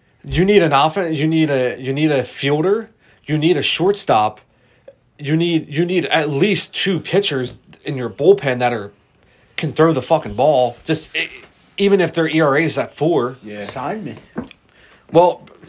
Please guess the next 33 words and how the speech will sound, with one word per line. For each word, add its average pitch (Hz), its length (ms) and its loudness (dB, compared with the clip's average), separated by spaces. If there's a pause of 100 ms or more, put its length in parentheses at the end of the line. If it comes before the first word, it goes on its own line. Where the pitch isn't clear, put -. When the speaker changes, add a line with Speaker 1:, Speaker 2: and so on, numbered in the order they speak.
Speaker 1:
at, 151 200 0
at 156 180 -2
this 247 200 4
point, 214 240 4
they're 170 100 2
gonna 165 180 0
have 185 280 0
to, 165 80 -4
they're 151 100 0
gonna 196 180 0
have 190 240 0
to 196 80 -6
sign 147 260 -4
someone. 160 560 -4 (680)
Um, 123 420 0 (380)
so 175 480 2 (2250)
I 170 140 4
think 247 340 2
that 185 340 4
the 156 120 4
Phillies' 175 720 4
direction 156 720 2
is 139 240 -2 (1080)
lock 160 320 4
in 196 120 2
Nola, 147 460 4 (200)
lock 147 320 2
in 165 80 0
Harper, 143 600 0 (180)
lock 143 340 0
in 160 120 0
J 143 220 0
T, 135 460 -4